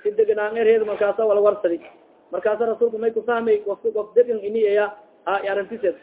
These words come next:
Markaasa rasuulku meeray, sallallahu alayhi wa sallam, "Lama arrimoodo Ilaahay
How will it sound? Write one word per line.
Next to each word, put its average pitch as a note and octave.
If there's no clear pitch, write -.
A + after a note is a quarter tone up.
Markaasa A3
rasuulku A#3+
meeray, A#3
sallallahu A3+
alayhi A#3
wa G#3
sallam, F3+
"Lama A3+
arrimoodo A#3+
Ilaahay A3+